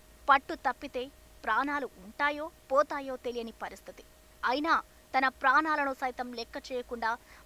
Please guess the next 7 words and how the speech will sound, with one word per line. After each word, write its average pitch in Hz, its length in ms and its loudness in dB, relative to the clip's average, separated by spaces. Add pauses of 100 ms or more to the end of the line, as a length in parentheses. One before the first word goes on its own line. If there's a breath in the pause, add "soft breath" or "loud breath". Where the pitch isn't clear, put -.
ప్రపంచంలో 302 760 2 (140)
అత్యంత 294 520 2
ఎత్తైన 254 520 -4
పర్వతాలపై 254 840 -2 (200)
జాతీయ 262 520 0
జెండాను 285 520 -4
ఎగరవేశానని 240 800 -6